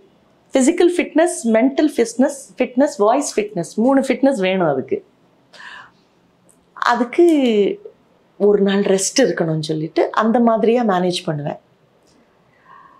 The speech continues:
நீங்க, நான் பார்ப்பேன், Shooting ஆயிட்டு கச்சேரி இருந்தா அந்த கச்சேரி ஓஹோன்னு போகும். அது என்னன்னு தெரியல. அது அப்பதான் எனக்கு தோணித்து, இது எல்லாமே இதோட அடித்தளம் வந்து creativity.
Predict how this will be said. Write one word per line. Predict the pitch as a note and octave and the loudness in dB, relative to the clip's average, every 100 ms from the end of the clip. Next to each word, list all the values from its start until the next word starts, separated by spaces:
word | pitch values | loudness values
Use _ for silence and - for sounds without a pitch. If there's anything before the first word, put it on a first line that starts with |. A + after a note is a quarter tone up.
| _ _ _ - | _ _ _ 0
நீங்க, | B3+ - - _ _ _ - | 0 0 -8 _ _ _ -4
நான் | B3+ C4 - _ | -2 -2 -4 _
பார்ப்பேன், | E4 F4 G4 C4+ G3 A3 C4+ - _ _ _ _ _ _ _ _ _ _ - - | -2 0 0 0 2 0 -2 -8 _ _ _ _ _ _ _ _ _ _ -14 -2
Shooting | F#4 G4+ G#4 | 2 4 4
ஆயிட்டு | G4 E4+ D4 D4+ - E4+ | 2 2 2 0 0 0
கச்சேரி | C#4 - C4+ A#3 | 0 2 2 4
இருந்தா | G3 F#3+ G3+ A#3 - - _ _ _ _ _ _ _ | 2 2 0 -2 -4 -10 _ _ _ _ _ _ _
அந்த | G#3 G#3 | 0 0
கச்சேரி | G#3+ G#3 E4 D#4 | 2 0 2 4
ஓஹோன்னு | B3 D4+ D#4+ D4 | 4 4 2 0
போகும். | A3 G3+ | 0 0
அது | F#3+ A3+ A#3+ | 0 -2 0
என்னன்னு | C#4+ D#4+ G4 | 2 2 0
தெரியல. | D4 | 2
அது | A#3+ G3+ G3 F#3 - - - - - - | 2 2 2 0 -6 -18 -20 -20 -12 -6
அப்பதான் | - F4+ B4 | -2 0 2
எனக்கு | F#4 D4 | 2 2
தோணித்து, | D#4 E4 E4 - G#3 - | 2 2 2 2 0 2
இது | A#3+ B3+ | 2 2
எல்லாமே | A#3+ D#4 G4 F#4+ E4+ D4+ G#3+ B3 C#4 | 4 4 4 4 2 2 2 0 0
இதோட | A3 A3 | 0 2
அடித்தளம் | G#3 G3 A#3 F#4 D#4+ A3+ | 2 2 4 4 4 2
வந்து | G#3 G#3 | 0 0
creativity. | C#4+ G#3+ B3+ C4+ F#3+ F3 - | 0 0 0 0 -2 -2 -6